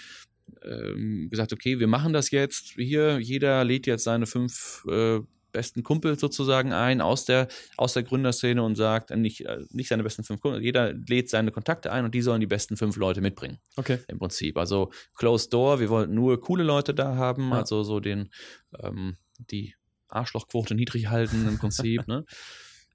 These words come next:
Speaker 1: Und, äh, letztendlich sind zweihundertzwanzig Leute zusammengekommen. Keine Ahnung, äh, wie das wirklich zustande gekommen ist. Wir haben uns halt, äh, oder, ne, vor allem dann auch die, die, die operativ das meiste gemacht haben, das waren die, die vier Studenten eben. Die haben da wirklich,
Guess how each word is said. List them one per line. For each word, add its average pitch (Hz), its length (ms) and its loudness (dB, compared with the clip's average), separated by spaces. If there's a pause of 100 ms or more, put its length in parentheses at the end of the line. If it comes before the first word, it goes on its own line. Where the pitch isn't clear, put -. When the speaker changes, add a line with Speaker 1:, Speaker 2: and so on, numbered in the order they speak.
(220)
Speaker 1:
Und, 120 320 2
äh, 120 260 4
letztendlich 139 440 2
sind 143 120 0
zweihundertzwanzig 139 560 2
Leute 143 220 2
zusammengekommen. 120 640 2
Keine 117 260 0
Ahnung, 127 640 2
äh, 110 380 -2
wie 120 100 2
das 117 160 4
wirklich 127 220 -2
zustande 117 340 0
gekommen 135 300 0
ist. 135 120 -2
Wir 107 80 2
haben 110 120 2
uns 113 120 0
halt, 113 400 0
äh, 110 180 0
oder, 104 520 0
ne, 190 180 -2
vor - 180 -4
allem 107 260 0
dann 104 160 -2
auch 101 160 -4
die, 98 260 -4 (340)
die, 101 80 -2
die 104 120 2
operativ 107 480 -2
das 101 180 -2
meiste 101 300 -4
gemacht 110 320 -6
haben, 117 180 -4
das 107 180 -8
waren 104 140 -6
die, 104 260 -6 (140)
die 101 160 -10
vier 104 220 -8
Studenten 101 420 -8
eben. 117 320 -8 (1300)
Die 92 120 -2
haben 107 360 0
da 92 160 0
wirklich, - 560 -4